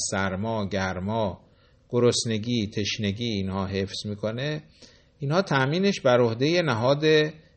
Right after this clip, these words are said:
اقتصاد هست. اینکه کشاورزی بشه، دامداری و دامپروری باشه، صنعت باشه و امثال اینها.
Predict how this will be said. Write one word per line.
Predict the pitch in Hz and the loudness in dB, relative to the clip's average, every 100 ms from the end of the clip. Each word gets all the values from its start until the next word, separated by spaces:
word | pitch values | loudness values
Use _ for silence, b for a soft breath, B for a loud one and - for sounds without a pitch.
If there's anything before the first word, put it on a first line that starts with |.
| - | -10
اقتصاد | 110 - 113 - 131 110 92 | -10 -6 -4 6 8 8 6
هست. | 90 85 98 - | -4 -8 -10 -10
اینکه | 104 107 104 | -6 -2 -4
کشاورزی | - - 110 101 95 92 101 120 | -4 0 2 4 2 -2 -4 -2
بشه، | 110 - 107 98 101 b b b b - | -2 -2 0 -2 -4 b b b b -2
دامداری | 110 104 101 95 101 117 | 0 0 0 0 2 0
و | |
دامپروری | 107 101 98 104 95 92 92 113 | 2 2 0 -2 -2 0 -2 -2
باشه، | 127 110 107 104 92 | 0 0 0 -2 -2
صنعت | - 101 95 104 123 139 | -2 -4 -2 -2 -4 -2
باشه | 156 190 160 | -2 0 0
و | |
امثال | 104 98 - 104 87 | 0 -2 -2 -2 -2
اینها. | 78 76 - 82 | -6 -10 -16 -20